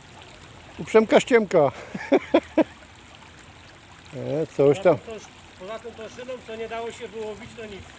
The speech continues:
Speaker 1: To nic na razie. No. I tak sobie tutaj łowimy, moi drodzy. Tutaj jest baza. Liście już opadają. Jesień zapowiadają,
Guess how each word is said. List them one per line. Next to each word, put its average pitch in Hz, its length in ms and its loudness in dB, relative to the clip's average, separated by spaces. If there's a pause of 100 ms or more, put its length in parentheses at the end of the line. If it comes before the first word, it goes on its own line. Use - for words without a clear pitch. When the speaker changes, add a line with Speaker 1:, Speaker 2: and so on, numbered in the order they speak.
Speaker 1:
To 170 100 4
nic 160 320 0
na 139 80 0
razie. 113 280 -4 (240)
No. 151 400 -2 (1300)
I 160 60 -6
tak 160 160 0
sobie 151 220 0
tutaj 151 220 2
łowimy, 175 340 6
moi 160 180 4
drodzy. 160 360 2 (760)
Tutaj 143 220 2
jest 123 160 0
baza. 180 480 6 (1080)
Liście 185 340 4
już 160 140 8
opadają. 190 600 6 (1040)
Jesień 202 360 6
zapowiadają, 196 720 8